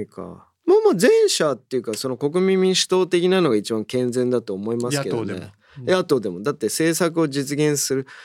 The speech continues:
Speaker 1: こういう政策をやるべきだっていうんで政治家になったわけだから。いや、だって本当に、まあ立憲民主も前の民主党も本当おかしいと思うのは、要は政権交代ってそれただの権力取りたいって言ってるだけなんで、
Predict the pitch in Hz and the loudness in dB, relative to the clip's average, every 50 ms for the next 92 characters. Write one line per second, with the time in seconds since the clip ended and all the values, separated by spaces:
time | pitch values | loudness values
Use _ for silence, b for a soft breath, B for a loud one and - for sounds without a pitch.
0 | B B B - 151 151 147 147 - 151 143 143 156 143 127 - - 151 151 147 | B B B 0 2 2 2 2 0 0 0 0 -2 -4 -4 -2 -2 0 0 2
1 | 147 147 120 - - _ _ - 147 165 175 156 131 127 127 135 143 135 160 151 | 0 0 -2 -4 -8 _ _ -4 0 2 2 4 4 4 4 4 2 2 2 0
2 | 156 151 143 170 180 180 _ - 160 175 160 170 165 160 160 175 170 - - 139 | 0 0 0 0 0 0 _ 0 2 2 2 2 2 2 2 0 0 0 0 0
3 | 135 117 120 - 120 117 117 117 110 113 104 95 92 85 87 82 80 80 90 85 | 0 0 -2 -4 -4 -2 -2 -4 -4 -4 -6 -8 -8 -8 -8 -10 -10 -10 -10 -12
4 | 78 73 71 _ B B B B B B B B B B B - 135 127 110 110 | -12 -14 -16 _ B B B B B B B B B B B 0 0 0 2 0
5 | 127 143 143 _ - 113 98 95 85 78 71 - b b b b b b b - | 0 -2 -2 _ -2 -2 -2 -2 -4 -8 -12 -16 b b b b b b b -4
6 | 127 135 170 202 208 208 214 208 202 185 170 - - 127 143 143 135 123 117 120 | -2 0 0 0 0 2 2 2 2 2 0 -2 -4 -4 -2 -2 -2 0 0 -2
7 | 117 - - 147 143 143 143 139 - - 110 101 98 107 110 117 117 110 104 95 | -2 -2 -4 -2 0 0 0 -2 -2 -4 -6 -6 -4 -4 -4 -2 -2 -4 -4 -4
8 | 92 98 98 104 - - - 98 92 90 82 104 113 123 135 147 135 139 139 135 | -4 -6 -6 -6 -8 -8 -8 -6 -8 -8 -8 -10 -8 -4 -4 -2 -2 -2 -2 -2
9 | - 147 135 - 104 98 92 90 87 87 85 87 92 95 92 85 71 - _ b | -2 -4 -4 -4 -6 -6 -6 -8 -8 -8 -8 -8 -8 -8 -10 -10 -12 -14 _ b
10 | b b b b b - 131 160 208 226 185 147 127 - 139 139 135 - 147 143 | b b b b b 0 2 2 4 4 2 2 2 2 2 2 2 2 0 -2
11 | 143 - 139 139 135 - 101 - - - - 120 117 113 - - - 185 175 190 | 0 0 -2 -2 0 -2 -4 -4 -4 -6 -6 -4 -6 -6 -6 -4 -2 0 0 0
12 | 135 101 - - - 147 175 170 147 135 117 - - - 120 120 120 - 143 131 | 0 -2 -4 -4 -2 -2 0 0 0 0 -2 -2 -2 -2 0 0 0 2 2 0
13 | 123 - 95 87 - - 95 90 92 92 92 110 110 104 82 71 76 80 71 60 | 0 0 -4 -6 -4 -4 -4 -4 -4 -4 -4 -4 -4 -4 -6 -6 -8 -10 -10 -12
14 | - | -16